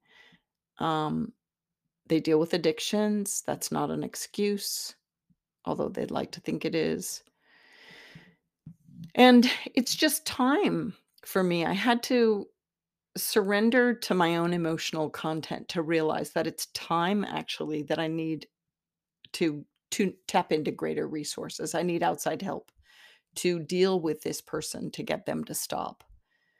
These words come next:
because it's like a bad dripping faucet. It's consistently annoying. <laughs> It really, really is. I know I'm giggling because it's just like, you know, you sit there in life and you think, "Gosh, why do I have to go through this?" But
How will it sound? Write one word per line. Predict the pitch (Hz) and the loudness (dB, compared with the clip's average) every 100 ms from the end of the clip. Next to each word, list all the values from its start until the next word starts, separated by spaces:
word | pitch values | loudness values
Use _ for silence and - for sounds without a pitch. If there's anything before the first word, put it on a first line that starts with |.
| _ _ _ | _ _ _
because | 175 170 170 156 | -2 0 -2 -4
it's | - - - - _ _ _ _ _ _ _ _ _ - | -6 -6 -6 -8 _ _ _ _ _ _ _ _ _ -4
like | 160 156 | -4 -2
a | - - _ _ _ - | -6 -8 _ _ _ -2
bad | 160 156 147 | 2 2 -2
dripping | 156 - 165 | -6 -6 -10
faucet. | - - 175 - - - | -8 -6 -6 -6 -10 -10
It's | - - - | -12 -12 -10
consistently | - 165 - 151 - - - 160 | -6 -6 -4 -6 -6 -8 -6 -6
annoying. | 160 160 160 156 165 - - | -4 -6 -6 -8 -10 -4 -2
<laughs> | 226 - - - - | -2 -6 -20 -10 -2
It | 170 - | -2 -4
really, | - 208 202 165 | -4 2 2 2
really | 165 170 175 190 214 | -2 -2 -2 -2 -2
is. | 220 - | -4 -4
I | - | 0
know | 202 185 | 2 2
I'm | 185 | 0
giggling | 185 170 175 170 170 - | -2 -2 -4 -6 -8 -8
because | 185 233 180 | -2 0 2
it's | 269 - | -2 -4
just | - 208 - | -4 -2 0
like, | 170 - - - - - - - - _ - | -4 -4 -12 -20 -18 -16 -16 -18 -20 _ -4
you | 202 | 0
know, | 185 | 2
you | 180 | 0
sit | 190 - 240 | 0 -2 -2
there | - | -2
in | 170 | -2
life | 170 170 - | -2 -4 -4
and | - | -6
you | - | -6
think, | - - | -8 -8
"Gosh, | 190 - - | -10 -10 -12
why | - - | -12 -10
do | 208 | -6
I | |
have | 190 175 | -6 -6
to | - 67 - - | -4 -4 -6 -4
go | 170 | -4
through | 165 202 | -2 -4
this?" | 285 - - | -2 -4 -4
But | - 160 | -2 -2